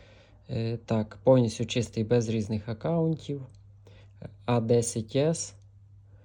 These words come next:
одинадцятий Android, показую ще по пам'яті.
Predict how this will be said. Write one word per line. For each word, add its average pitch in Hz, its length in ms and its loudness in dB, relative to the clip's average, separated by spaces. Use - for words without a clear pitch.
одинадцятий 117 680 0
Android, 151 340 2
показую 113 640 -4
ще - 260 -6
по 110 200 -4
пам'яті. 156 640 -2